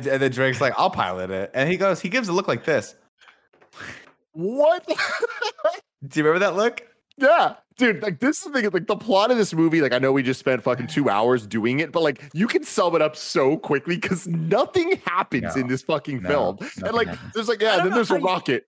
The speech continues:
Speaker 2: <laughs>
Speaker 1: A rocket that launches off the coast of San Francisco. It's off the coast. It's, like, by Stinson Beach.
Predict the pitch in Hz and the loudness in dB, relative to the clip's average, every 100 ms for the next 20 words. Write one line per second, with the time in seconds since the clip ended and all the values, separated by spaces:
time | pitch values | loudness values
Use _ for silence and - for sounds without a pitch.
0 | _ _ - - - - - - - - | _ _ -8 -6 -6 -6 -6 -6 -8 -8
1 | 143 143 156 190 226 185 165 131 123 156 | -2 0 2 2 0 -2 -2 -2 0 0
2 | - 185 - 123 175 - 139 - 202 139 | -2 -6 -2 -2 -2 -2 -6 -2 0 2
3 | 127 - - - _ _ _ _ _ _ | 0 -8 -16 -20 _ _ _ _ _ _
4 | _ _ - 120 113 170 160 143 131 127 | _ _ -2 -2 0 -2 -2 -2 -4 -4
5 | 85 - 113 - 131 147 151 - 147 156 | -8 -4 -4 0 -2 0 -4 0 0 2
6 | 139 135 160 156 147 135 117 - 151 - | 0 0 -2 2 2 2 -2 -2 -2 -2
7 | 135 117 104 - - | -6 -4 -6 -8 -16